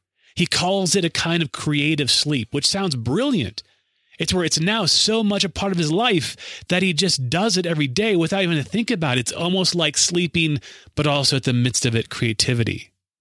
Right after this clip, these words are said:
What a powerful image to have. So let's talk about examples for a few minutes.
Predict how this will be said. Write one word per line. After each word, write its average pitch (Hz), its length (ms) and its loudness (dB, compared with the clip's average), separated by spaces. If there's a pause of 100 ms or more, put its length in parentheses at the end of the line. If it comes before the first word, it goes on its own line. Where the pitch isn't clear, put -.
(100)
What 120 400 -2 (180)
a 110 60 -6
powerful 123 680 0 (380)
image 117 540 0 (460)
to 120 100 0
have. 104 400 -4 (680)
So - 180 2
let's 226 200 2
talk 226 220 0
about 165 160 0
examples 135 600 0
for - 180 -6
a 92 60 -6
few 92 220 -4
minutes. - 580 -6